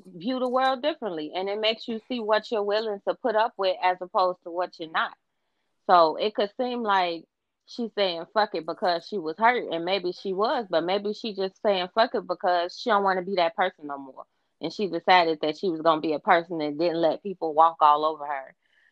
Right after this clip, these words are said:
And it's, it's, it could get, be either side of the coin with that type of situation. Any type of pain changes you. All pain changes you in some form or fashion.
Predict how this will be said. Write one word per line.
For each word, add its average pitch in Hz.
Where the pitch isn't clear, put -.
And 143
it's, 160
it's, 294
it 370
could 370
get, 196
be 262
either 254
side 233
of 196
the 185
coin 185
with 151
that 135
type 135
of -
situation. 147
Any 277
type 254
of 175
pain 214
changes 170
you. -
All 202
pain 196
changes 165
you 151
in 139
some 170
form 147
or 139
fashion. -